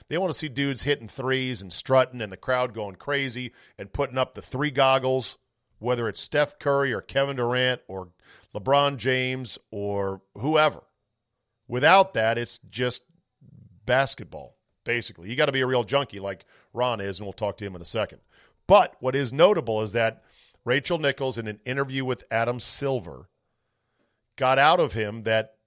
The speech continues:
next year, Adam Silver says, they're probably not gonna have much of that messaging on the court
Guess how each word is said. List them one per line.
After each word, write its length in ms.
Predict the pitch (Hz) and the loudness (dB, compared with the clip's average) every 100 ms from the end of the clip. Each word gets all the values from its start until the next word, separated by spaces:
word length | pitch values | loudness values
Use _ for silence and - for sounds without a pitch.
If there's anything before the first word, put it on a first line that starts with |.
| - | -18
next 580 | 110 123 165 165 - 123 | -4 0 0 0 -10 -10
year, 540 | 127 165 180 117 107 | -8 -2 0 0 0
Adam 280 | 107 110 113 | 0 0 -2
Silver 440 | 107 120 113 104 101 | -6 -2 -2 -2 -4
says, 580 | - 113 107 104 95 - _ _ _ _ _ | 0 2 2 0 -10 -18 _ _ _ _ _
they're 580 | 98 107 127 143 147 147 | -12 -2 2 4 4 2
probably 520 | 147 - 143 143 151 | -2 -4 0 2 0
not 220 | 143 131 127 | 0 -2 -2
gonna 140 | 123 | -2
have 220 | 120 117 | 0 0
much 260 | 117 117 - | 0 -2 -2
of 60 | |
that 180 | 110 107 | -4 -2
messaging 560 | 104 107 104 98 101 98 | -2 -4 -4 -8 -6 -4
on 140 | 98 | -6
the 80 | 87 | -8
court 500 | - - 95 71 - | -10 -6 -6 -6 -16